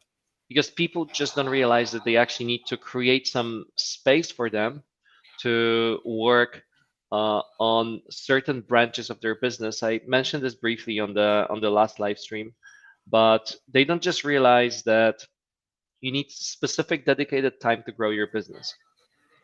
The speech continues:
Um, so if you look at this agenda here at the right-hand side, what you're gonna see is, uh, three types of things. Uh, you're gonna see green color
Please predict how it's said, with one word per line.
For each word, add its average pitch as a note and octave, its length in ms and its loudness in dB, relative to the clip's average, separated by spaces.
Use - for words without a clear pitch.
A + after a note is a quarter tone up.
Um, G#2+ 400 0
so - 140 -10
if C3 80 -10
you C#3+ 80 -2
look D#3+ 180 0
at D#3 100 2
this C#3+ 160 -8
agenda B2+ 360 -2
here G#2+ 240 -6
at A2+ 100 -4
the G2+ 80 -6
right-hand G#2+ 380 -4
side, G#2+ 380 -2
what B2 180 -4
you're C#3+ 60 -6
gonna C#3+ 200 0
see C3 320 -4
is, A#2+ 500 0
uh, A2+ 60 -8
three D3+ 140 -4
types B2+ 300 0
of A#2 100 -10
things. - 420 -6
Uh, A#2 260 4
you're C3 120 -4
gonna D#3 140 0
see D3 120 -16
green C#3 600 -6
color C3+ 600 -2